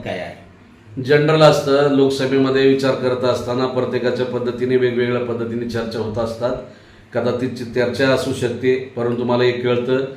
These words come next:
Speaker 2: लोकांचं, मतदारांचं याच्याकडे काही एक लक्ष नाहीये, लोकांना याच्याशी काही घेणं देणं नाहीये.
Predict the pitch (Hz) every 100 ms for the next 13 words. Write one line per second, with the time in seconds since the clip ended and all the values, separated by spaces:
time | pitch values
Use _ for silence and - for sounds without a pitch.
0 | - - - 113 120 131 131 - 147 135
1 | 120 127 123 123 123 120 127 131 110 120
2 | 120 120 127 127 127 123 127 123 123 131
3 | 123 117 123 117 113 110 117 120 113 104
4 | 127 139 147 147 131 117 104 101